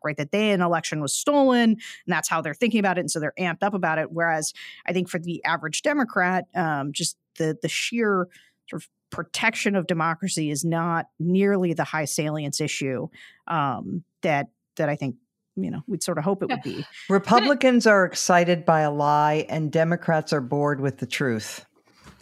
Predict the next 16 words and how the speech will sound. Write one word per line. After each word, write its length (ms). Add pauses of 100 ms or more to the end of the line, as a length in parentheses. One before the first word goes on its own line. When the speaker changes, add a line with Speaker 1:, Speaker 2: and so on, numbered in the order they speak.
(160)
Speaker 2:
Can 140
I 160
ask 140
a 40
question? 360
Because 260
I 100
asked 320
this 200 (500)
of 220
all 120
my 180
Democratic 720
friends, 480
and 160
so 400